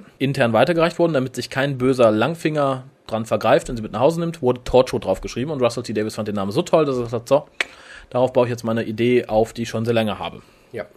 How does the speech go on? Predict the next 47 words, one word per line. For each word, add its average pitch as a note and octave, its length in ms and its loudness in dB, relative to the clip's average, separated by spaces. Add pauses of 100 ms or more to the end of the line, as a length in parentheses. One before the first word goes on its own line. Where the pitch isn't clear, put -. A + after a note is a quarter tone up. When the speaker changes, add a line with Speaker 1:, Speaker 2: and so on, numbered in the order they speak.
(240)
Speaker 1:
Nämlich G2+ 200 -8
die F#2+ 100 -8
Idee G2 280 -6 (160)
von F3+ 180 4
Torchwood A#2 360 0
im B2 60 -6
Endeffekt. E3+ 480 -2
Letzten G3+ 300 2
Sonntag G3+ 240 2
liefen F#3+ 160 0
die E3+ 80 6
ersten D#3+ 220 0
beiden C#3 200 6
Folgen. F3+ 320 4 (380)
Speaker 2:
Hintereinander, G#2 680 -8
einmal G#2+ 220 -8
auf - 100 -12
B A#2+ 120 -12
B G#2+ 100 -14
C G2 420 -14
One C3 240 -4
und A2 160 -14
dann G#2 140 -10
B G2+ 80 -12
B F#2+ 100 -14
C D#2 260 -18
Three. A#3+ 260 -8 (360)
Speaker 1:
Genau. G#2+ 260 -2 (160)
Speaker 2:
Verschandelt E3 640 -4
durch A#2 160 -8
ein G#2+ 120 -10
B-B-C-Logo C#3 840 -8
mitten B2+ 340 -8
im G2+ 120 -10
Bild. G#2+ 260 -8
Speaker 1:
Colin, G3 240 4
wie F#3+ 80 2
hat F3+ 100 -4
dir F3+ 160 4
der E3 140 0
Pilotfilm F3 420 0
gefallen, C#3 480 0
der D#3 140 2
da D3+ 120 4
heißt - 760 -4 (100)
Everything C3+ 400 -8 (100)
Changes? B2+ 120 -6